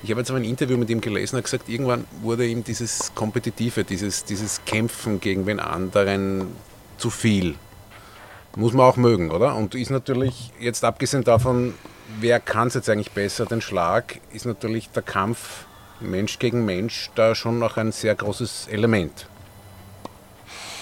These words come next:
Was wir in einer normalen Tennisstunde jetzt noch nicht haben, weil du hast ja vorher beschrieben, da geht's dir eher darum, dass du dem anderen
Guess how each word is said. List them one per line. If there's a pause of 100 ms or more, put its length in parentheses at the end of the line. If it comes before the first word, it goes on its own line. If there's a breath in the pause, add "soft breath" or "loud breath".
(320 loud breath)
Was
wir
in
einer
normalen
Tennisstunde
jetzt
noch
nicht
haben,
weil
du
hast
ja
vorher
beschrieben,
da
geht's
dir
eher
darum,
dass
du
dem
anderen